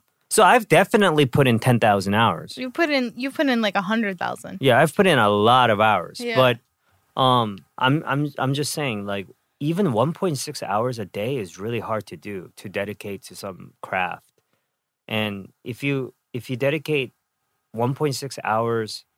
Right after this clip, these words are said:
Speaker 1: of every day of your life to, to something that you're passionate about, that's, you know, that's, that would still be passionate, right? If every day you were dedicating an hour and a half,
Speaker 2: Yeah.
Speaker 1: it would take you seventeen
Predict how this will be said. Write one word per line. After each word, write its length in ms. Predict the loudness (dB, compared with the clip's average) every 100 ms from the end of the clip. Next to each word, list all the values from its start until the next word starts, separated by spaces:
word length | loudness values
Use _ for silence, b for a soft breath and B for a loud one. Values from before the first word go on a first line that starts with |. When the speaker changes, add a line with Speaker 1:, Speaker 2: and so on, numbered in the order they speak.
| _ _ -4
Speaker 1:
of 320 | -4 -4 -14 _ _ _
every 440 | 6 6 6 4
day 240 | 6 6 6
of 140 | 6
your 120 | 4 4
life 400 | 4 2 -2 -4
to, 400 | 0 2 0 -4 _ _ _ _ _
to 160 | 0 0
something 460 | 2 2 2 2 4
that 160 | 2
you're 300 | 2 0 0
passionate 520 | 0 0 2 0 -2 -2
about, 380 | -2 -2 -4 -12 _ _ _ _ _ _ _
that's, 300 | -4 -4 -10 _ -6
you 80 | -2
know, 100 | 2
that's, 360 | 0 0 -6 _ _
that 160 | 4 4
would 120 | 2
still 280 | 4 4 4
be 340 | 0 -4 -10 _ _ _ _ _ _
passionate, 540 | 2 4 4 0 -4 -6
right? 280 | -2 -2 -2 -8 _ _ _ _ _ _ -2
If 120 | 2
every 360 | 6 6 8 6
day 140 | 6
you 160 | 4 4
were 140 | 4
dedicating 580 | 2 -2 -2 -2 0 0
an 100 | 2
hour 260 | 2 4
and 80 | 2
a 40 | 0
half, 360 | -2 -2 -4 _
Speaker 2:
Yeah. 460 | -6 -4 -4 -8 -16 _ _ _ _ _ _ _ _ -2
Speaker 1:
it 80 | 0
would 160 | 0
take 280 | -4 -6 -6
you 80 | -6
seventeen 960 | -4 0 0 0 -4 -6 -6 -6 -6